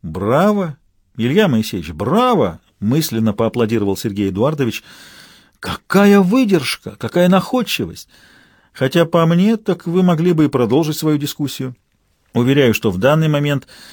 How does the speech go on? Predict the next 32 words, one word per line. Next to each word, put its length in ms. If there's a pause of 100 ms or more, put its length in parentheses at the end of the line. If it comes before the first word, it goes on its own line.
(220)
я 180
вполне 340
располагаю 520
временем 500
и 80
готов 300
ждать 200
ровно 260
столько, 440
сколько 320
потребуется 640 (320)
для 240
завершения 800
этого 240
интереснейшего 880
разговора». 480 (440)
Но, 360 (280)
увы 280
и 160
ах, 240
Шверберг 500
всё-таки 300
положил 380
трубку. 420 (1040)
«Что 260
ж, 100
и 40
на 140
том 220
спасибо», 480
подумал 380
Габузов, 500